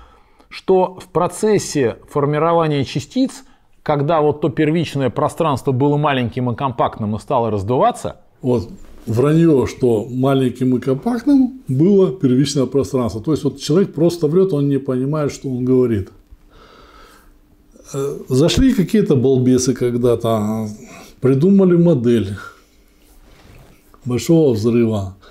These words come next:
Speaker 2: лженаучная теория, опирающаяся на то, что не материальный, невещественный объект мог зародиться.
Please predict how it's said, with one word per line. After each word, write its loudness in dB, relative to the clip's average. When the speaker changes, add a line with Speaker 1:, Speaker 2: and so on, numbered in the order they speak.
Speaker 2:
лженаучная 0
теория, 0
опирающаяся 0
на 0
то, 0
что -2
не 2
материальный, 0
невещественный -2
объект 0
мог 2
зародиться. 0